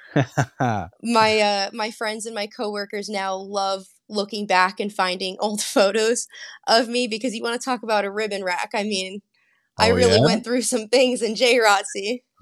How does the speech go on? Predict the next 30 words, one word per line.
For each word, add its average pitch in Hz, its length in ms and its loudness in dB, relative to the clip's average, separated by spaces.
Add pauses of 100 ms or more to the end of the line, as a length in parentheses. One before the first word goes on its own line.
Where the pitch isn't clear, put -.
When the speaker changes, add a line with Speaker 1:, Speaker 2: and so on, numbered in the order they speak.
(120)
Speaker 1:
There 104 100 0
you 113 160 0
go. 113 520 4 (760)
Speaker 2:
And 240 220 6
Speaker 1:
That's 240 140 6
Speaker 2:
then, 240 160 4
Speaker 1:
awesome. - 80 -4 (480)
Speaker 2:
yeah, 220 340 6
so 262 300 0
and 269 80 0
then 302 180 0
from 320 180 -8
there, 269 320 -2
I 226 80 -2
just 233 200 -8
knew, 240 420 -2 (100)
um, 190 440 -2 (100)
I 220 100 0
really 285 360 -6
wanted 269 300 -4
to 233 100 -6
actually 214 340 -2
join 214 220 -6
the 202 80 -6
Marines. 196 640 -4 (140)
That 202 140 2
was 202 260 -2 (520)
kind 220 240 2
of 208 160 2
Speaker 1:
Oh. 202 40 -6